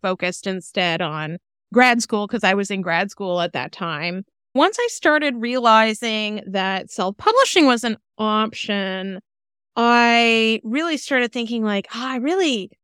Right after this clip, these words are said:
should come back <laughs> to that dream that I'd had."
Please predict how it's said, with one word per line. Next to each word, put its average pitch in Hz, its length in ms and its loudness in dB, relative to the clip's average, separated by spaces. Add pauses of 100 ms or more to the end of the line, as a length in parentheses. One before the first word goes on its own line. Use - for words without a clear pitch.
(180)
should 233 240 0
come 233 280 4
back 135 260 -2 (260)
<laughs> - 220 2
to - 320 2
that 262 340 0 (320)
dream 269 480 4
that 226 120 2
I'd 185 180 -2
had." 180 380 -4